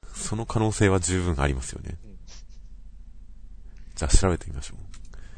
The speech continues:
Speaker 1: ブルースというのは、えー、ノベルで出てきた、闇市で買ったブローチの名前らしいんですけど。
Speaker 2: うん。
Speaker 1: ブローチの名前？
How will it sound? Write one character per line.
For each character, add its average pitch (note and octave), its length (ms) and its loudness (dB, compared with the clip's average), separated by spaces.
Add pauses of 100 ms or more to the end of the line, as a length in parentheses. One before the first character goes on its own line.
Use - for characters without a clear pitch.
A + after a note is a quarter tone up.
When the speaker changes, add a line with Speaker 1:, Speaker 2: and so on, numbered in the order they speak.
(1000)
Speaker 1:
ブ F#2+ 120 2
ル C3+ 140 4
ー B2 40 2
ス - 100 0
と F#2 120 0
い F2+ 80 2
う F2+ 80 2
の D2+ 140 2
は、 F#2 300 8 (1200)
え D#2+ 680 0 (420)
ー、 E2 60 -6
ノ F2 120 2
ベ A#2 140 4
ル B2 120 2
で A2 120 6
出 A2 120 8
て - 120 4
き - 140 -2
た、 E2 340 8 (1400)
闇 F#2+ 300 4
市 - 180 0
で C#2+ 100 4
買 - 160 0
っ - 40 -8
た - 160 0
ブ F#2 180 2
ロ B2 140 10
ー B2+ 60 8
チ - 120 -6
の C2+ 80 2
名 D2 120 4
前 D#2 140 4
ら E2 100 0
し - 140 -2
い - 20 -6
ん C2 40 -8
で C2+ 80 -10
す - 80 -12
け D2 80 -10
ど。 - 80 -12
Speaker 2:
う - 280 -14
ん。 - 100 -16 (1000)
Speaker 1:
ブ - 60 -
ロ C#3 100 -4
ー C#3+ 40 -4
チ - 140 -6
の C2 80 -6
名 D#2+ 120 -6
前？ F#2+ 240 -4